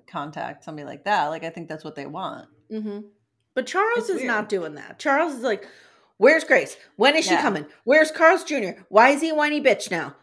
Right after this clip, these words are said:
Speaker 2: What's happening with
Speaker 1: Yeah.
Speaker 2: Alicia? Can I spin her around?" Like, he's just, you know,
Speaker 1: I
Speaker 2: bing,
Speaker 1: just
Speaker 2: bing,
Speaker 1: feel like when
Speaker 2: bing, bing,
Speaker 1: somebody
Speaker 2: bing.
Speaker 1: shows up alone, you just,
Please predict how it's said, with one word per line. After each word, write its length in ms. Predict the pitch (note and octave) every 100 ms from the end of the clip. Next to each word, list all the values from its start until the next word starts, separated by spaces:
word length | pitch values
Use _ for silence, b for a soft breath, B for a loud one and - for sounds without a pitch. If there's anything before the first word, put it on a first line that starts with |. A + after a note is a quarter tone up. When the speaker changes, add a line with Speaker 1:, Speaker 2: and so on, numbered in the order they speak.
| -
Speaker 2:
What's 260 | C4+ D4+
happening 340 | D#4+ D#4+ E4 D#4
with 120 | D4+
Speaker 1:
Yeah. 120 | D#4
Speaker 2:
Alicia? 440 | D4+ A#3+ - B2 - _
Can 160 | - C#4
I 120 | D4+
spin 400 | E4 - E4+ D#4+
her 200 | E4 C#4
around?" 360 | B3+ G3+ B2+ - _
Like, 160 | A#3 G#3+
he's 260 | D#4 C#4+
just, 380 | C#4 D4 C#4 -
you 100 | A#3+
know, 220 | G#3 D#3 -
Speaker 1:
I 140 | B3
Speaker 2:
bing, 100 | C#4+
Speaker 1:
just 100 | F4+
Speaker 2:
bing, 60 | C#5
Speaker 1:
feel 80 |
like 160 | G4+ F4+
when 60 | C4+
Speaker 2:
bing, 60 |
bing, 60 | -
Speaker 1:
somebody 360 | - - B3
Speaker 2:
bing. 100 | C#4 C#4
Speaker 1:
shows 260 | G3+ G3+
up 180 | G3+ G3
alone, 720 | E3 D#3+ D#3+ E3+ F#3+ A#3+ A#3+ - _ _ _ _ _ _ _ _ _ _ _ -
you 160 | G3+
just, 320 | G3 G#3 F#3